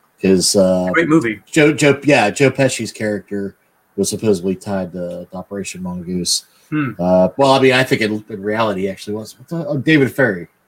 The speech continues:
Speaker 1: That's,
Speaker 2: Hmm.
Speaker 1: yeah, who was, uh, supposedly an ex-C I A merc. So
Speaker 2: Yeah, it's in, um, the new,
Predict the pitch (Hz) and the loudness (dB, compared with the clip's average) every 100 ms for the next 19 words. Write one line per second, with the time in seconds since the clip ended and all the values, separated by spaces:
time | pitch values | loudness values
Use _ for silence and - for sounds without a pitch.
0 | _ _ - 104 - 135 - _ _ _ | _ _ -8 -8 -6 -10 -12 _ _ _
1 | 95 85 87 _ _ 110 104 92 - _ | -12 -12 -16 _ _ 0 0 0 -10 _
2 | _ _ _ _ _ _ 92 92 - 110 | _ _ _ _ _ _ -2 -2 2 2
3 | 92 95 92 92 - - 90 90 87 87 | 4 2 -2 -6 -6 -6 -6 -8 -10 -12
4 | 87 85 _ _ - - 85 82 127 123 | -14 -18 _ _ -20 -16 -16 -10 -6 -6
5 | 113 - 147 165 156 147 143 139 151 147 | -8 -14 -6 -2 0 0 -2 -2 -2 -2